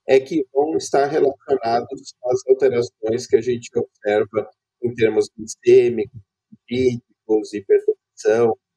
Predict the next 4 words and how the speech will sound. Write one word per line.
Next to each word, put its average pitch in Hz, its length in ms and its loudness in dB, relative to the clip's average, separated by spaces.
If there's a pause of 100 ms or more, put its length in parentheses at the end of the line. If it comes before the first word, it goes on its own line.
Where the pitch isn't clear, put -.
(360)
é, 113 140 0
estados 113 440 -6
pró-inflamatórios, 113 1160 0 (140)
pró-trombóticos. 113 1300 -2